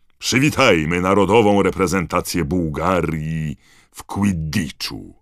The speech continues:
Oto Dimitrow. Z bramy poniżej wystrzeliła na miotle postać w szkarłatnej szacie, mknąc tak szybko, że tworzyła rozmazaną plamę. Kibice Bułgarii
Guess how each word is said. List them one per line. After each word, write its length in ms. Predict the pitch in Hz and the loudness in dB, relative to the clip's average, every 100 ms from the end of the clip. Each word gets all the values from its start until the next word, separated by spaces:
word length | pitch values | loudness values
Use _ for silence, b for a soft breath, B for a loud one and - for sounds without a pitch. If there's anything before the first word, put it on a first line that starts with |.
| _ _ _ _ _ _ | _ _ _ _ _ _
Oto 760 | - 147 - 131 135 127 117 85 _ _ _ _ _ _ - | 4 4 4 4 4 4 4 0 _ _ _ _ _ _ -20
Dimitrow. 1400 | 67 73 120 190 214 - - 80 71 60 - - - - _ _ _ _ _ _ - | -2 4 6 6 2 -2 -8 -6 -6 -6 -10 -14 -16 -18 _ _ _ _ _ _ -20
Z 160 | - - | -16 -14
bramy 360 | 64 87 98 82 | -10 -6 -4 -4
poniżej 400 | 80 87 82 73 | -4 -4 -2 -4
wystrzeliła 680 | 78 - - - 71 87 | -6 -8 -8 -6 -4 -4
na 100 | 76 | -4
miotle 360 | 71 76 - 73 | -4 -6 -8 -12
postać 580 | - 82 - - 65 - | -10 -10 -10 -10 -12 -8
w 80 | |
szkarłatnej 680 | - - 71 69 67 - 67 | -8 -6 -6 -6 -8 -10 -10
szacie, 420 | - - 69 - | -8 -8 -8 -6
mknąc 720 | 78 78 - - 78 76 - | -6 -6 -8 -6 -4 -6 -8
tak 220 | - 104 - | -8 -10 -6
szybko, 680 | - 101 - - 90 87 - B B B B | -4 -4 -4 -2 0 0 -6 B B B B
że 120 | 87 | -8
tworzyła 480 | 85 - 82 90 80 | -6 -4 -2 0 0
rozmazaną 760 | 78 78 67 78 71 73 71 71 | 0 -2 -4 -4 -4 -4 -6 -8
plamę. 560 | - 67 55 57 52 - _ _ _ _ _ | -8 -10 -10 -12 -16 -20 _ _ _ _ _
Kibice 800 | - 98 92 104 - 80 78 76 78 | -6 -4 -4 -6 -6 -8 -8 -10 -12
Bułgarii 1120 | 65 78 65 65 69 69 67 64 62 60 - | -6 -4 -4 -6 -8 -8 -10 -10 -12 -14 -18